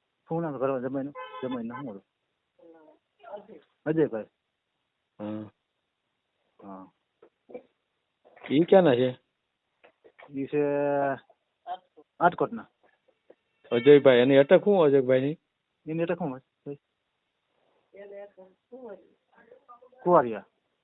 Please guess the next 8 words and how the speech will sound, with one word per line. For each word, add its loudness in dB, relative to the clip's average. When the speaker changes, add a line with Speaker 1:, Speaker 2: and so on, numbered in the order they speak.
Speaker 2:
શું? 2
Speaker 1:
કુવારિયા. -2
Speaker 2:
કુવા-, 6
કુવારિયા. 6
Speaker 1:
હા, -8
કુવારિયા. -8
Speaker 2:
કુવારિયા, -6
બરાબર. -12